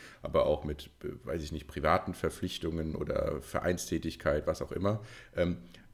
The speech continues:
ist man ja gar nicht in der Lage, das Frühstück jetzt so ausgiebig werden zu lassen oder,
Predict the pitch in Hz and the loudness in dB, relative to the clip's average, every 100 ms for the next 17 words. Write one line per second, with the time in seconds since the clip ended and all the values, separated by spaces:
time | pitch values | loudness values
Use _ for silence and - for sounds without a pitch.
0 | - 110 - 90 78 78 80 82 80 78 | -2 -2 2 4 4 6 4 4 2 2
1 | 71 78 95 80 73 73 - - - - | 6 6 6 4 0 -4 -6 -12 -12 -8
2 | - 92 - 85 - 73 - 82 71 - | -2 -2 -2 -6 -4 -4 -4 -2 0 0
3 | 82 - - 78 - 73 73 76 73 78 | -2 -4 -8 -8 -4 2 2 2 -4 -2
4 | 76 76 78 76 76 73 71 | -2 -2 -4 -4 0 0 0